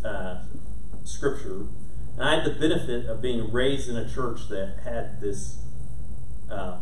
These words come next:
worldview, uh, Western Hills did, is that because of the discipleship that's going on in each in-, individual one of us, particularly in the United States of America,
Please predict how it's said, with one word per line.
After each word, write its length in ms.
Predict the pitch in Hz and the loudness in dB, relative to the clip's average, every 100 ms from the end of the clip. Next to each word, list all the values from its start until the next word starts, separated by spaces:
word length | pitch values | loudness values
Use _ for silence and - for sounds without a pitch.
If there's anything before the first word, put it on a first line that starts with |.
| - | 0
worldview, 800 | 107 104 101 101 90 90 101 - - - - - | 0 0 0 0 0 0 0 0 0 0 0 0
uh, 280 | 87 87 92 95 | 0 -2 0 0
Western 380 | 101 101 101 95 | 0 0 0 0
Hills 240 | 95 95 | 0 0
did, 300 | - - - - - - - - - - - - - - - - - - - - - - - - - - - - - - - | 0 0 0 0 0 0 0 0 0 0 0 0 0 0 0 0 0 0 0 0 0 0 0 0 0 0 0 0 0 0 2
is 180 | 135 127 | 2 2
that 460 | 135 131 123 - 120 | 2 2 2 0 0
because 600 | 131 - 175 175 175 165 | 0 0 4 4 4 2
of 180 | 151 | 0
the 100 | 135 | 2
discipleship 840 | 131 117 - 147 147 135 - 123 113 | 0 0 0 0 2 0 0 0 0
that's 160 | 110 - | 0 0
going 340 | 120 123 117 | 0 0 0
on 200 | 110 104 | 0 0
in 160 | 101 104 | 0 0
each 200 | 107 117 | 0 0
in-, 240 | 95 95 - - | 0 0 0 0
individual 640 | 113 101 92 104 101 95 | 0 0 0 0 0 0
one 200 | 95 95 | 0 0
of 100 | 92 | 0
us, 480 | 90 92 - - - - - - - - - - - - - - | 0 0 0 0 0 0 0 0 0 0 0 0 0 0 0 0
particularly 540 | - 131 214 214 214 175 | 0 0 0 0 2 2
in 60 | |
the 60 | 156 | 2
United 300 | 143 143 143 | 2 2 2
States 220 | - 131 113 | 0 0 0
of 80 | 113 | 0
America, 640 | 113 123 120 113 104 98 | 0 0 0 0 0 0